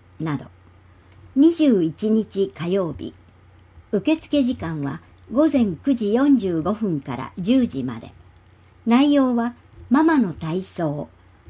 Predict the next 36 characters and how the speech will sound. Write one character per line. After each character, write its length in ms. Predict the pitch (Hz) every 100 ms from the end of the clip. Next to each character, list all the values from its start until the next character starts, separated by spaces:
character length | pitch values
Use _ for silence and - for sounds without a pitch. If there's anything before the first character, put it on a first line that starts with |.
| -
赤 280 | 208 294 311
ち 100 | 320
ゃ 80 |
ん 120 | 302 277
体 240 | 262 220
操 420 | - - 131 - - -
な 140 | 175 175
ど 120 | 139
で 140 | - -
す。 240 | - - _ - - - _ _ _ - - -
お 120 | 226
問 220 | 320 320
い 60 | 294
合 100 | 285
わ 120 | 269
せ 180 | 277 240
は、 200 | 226 233 - - - - -
子 140 | 277
ど 120 | 320
も 160 | 320 320
家 180 | 277 277
庭 200 | 277 277
セ 180 | 269 233
ン 80 | 175
タ 420 | - 135 123 - - - - -
ー、 20 |
母 140 | 262
子 200 | 277 226
保 200 | 175 190
健 340 | 180 269 277 247
係、 400 | 214 - 220 - - - _ _ - - -
電 300 | 202 254 240
話 200 | 208 202 _ _ -
六 320 | 196 214 330
七 360 | 320 311 240 175
の 260 | 156 143